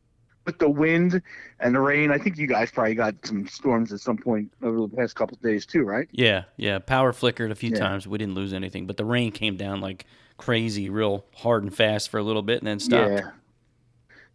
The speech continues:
Speaker 1: Yeah, that's exactly what this was. At that point, a lot of people panicked and, uh, left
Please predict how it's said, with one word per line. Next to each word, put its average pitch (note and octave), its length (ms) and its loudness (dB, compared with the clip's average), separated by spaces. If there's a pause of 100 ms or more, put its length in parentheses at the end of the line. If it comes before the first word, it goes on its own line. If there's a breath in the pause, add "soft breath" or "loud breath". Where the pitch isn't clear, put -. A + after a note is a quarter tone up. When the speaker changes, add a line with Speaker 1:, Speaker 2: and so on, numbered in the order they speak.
Speaker 1:
Yeah, A2 140 2
that's A#2 160 0
exactly B2+ 400 2
what A#2 160 4
this A2+ 220 -2
was. F2 320 -4 (180)
At C3 80 -2
that C#3+ 200 0
point, D3+ 260 4
a C#3 40 6
lot C#3 200 4
of B2+ 40 -4
people C3+ 240 2
panicked C#3 540 2
and, A#2 420 2
uh, G#2+ 300 0
left C3 520 -2